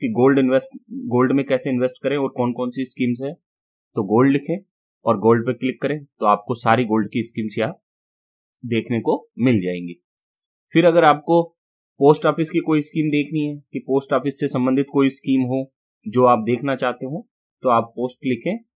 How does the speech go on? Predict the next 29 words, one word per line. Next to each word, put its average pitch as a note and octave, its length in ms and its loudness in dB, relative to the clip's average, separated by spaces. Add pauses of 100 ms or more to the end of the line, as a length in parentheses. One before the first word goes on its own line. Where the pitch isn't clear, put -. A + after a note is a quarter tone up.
(180)
और B2 200 0
सर्च - 300 -6
करें, E3 220 -6
तो - 340 -10
आपको G2+ 260 0
यहाँ A2+ 160 -2
दिख A#2 160 -6
जाएगा C#3 220 -2
पोस्ट A2+ 300 -6
ऑफिस G#2+ 240 -6
की F3+ 120 -6
सारी A2+ 300 -2
स्कीम्स A2+ 400 -6
है। F3+ 100 -8 (840)
जितने C3 380 0
भी D3+ 260 0 (120)
इंश्योरेंस C#3 400 0
प्लान C3 300 0
है E3+ 200 -8
पोस्ट A#2+ 380 -4
ऑफिस A2+ 200 -4
के, D3+ 100 -6
वो F3 140 -4
सारे G#2+ 260 -2
मैंने G#2+ 220 -4
यहाँ B2+ 240 -4 (260)
दे G2+ 200 -4
दिए F#2 240 -10
हैं। - 80 -20